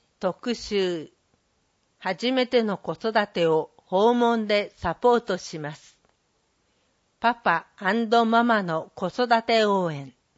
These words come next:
漫画があります。説明。ママと赤ちゃんと支援員がいます。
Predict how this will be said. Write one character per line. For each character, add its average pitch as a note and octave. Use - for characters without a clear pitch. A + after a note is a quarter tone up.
漫 G3
画 B3
が A3+
あ A3+
り G#3
ま G3+
す。 -
説 -
明。 F3+
マ A3+
マ B3+
と F3
赤 A3+
ち A#3
ゃ F#3+
ん E3+
と D#3
支 -
援 A#3+
員 F#3+
が D#3
い D3
ま D3+
す。 -